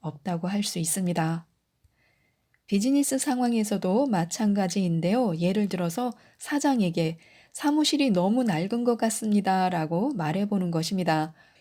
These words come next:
곧 몇 배나 크고 넓은 빌딩에서 일할 수 있게 될 거야 라고 호언장담하는 사장이라면요, 앞으로 발전할 가능성이 있습니다.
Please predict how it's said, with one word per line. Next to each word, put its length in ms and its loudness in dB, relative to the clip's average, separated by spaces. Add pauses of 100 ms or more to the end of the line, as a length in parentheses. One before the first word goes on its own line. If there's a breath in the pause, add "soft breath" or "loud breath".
(360 soft breath)
곧 200 2
몇 260 0
배나 260 0
크고 500 0 (240 loud breath)
넓은 460 2
빌딩에서 840 -2
일할 260 0
수 160 -4
있게 260 0
될 220 -2
거야 400 0
라고 420 -2 (260 soft breath)
호언장담하는 920 4
사장이라면요, 960 -2 (320 loud breath)
앞으로 480 -2
발전할 600 -4
가능성이 880 -2
있습니다. 680 -2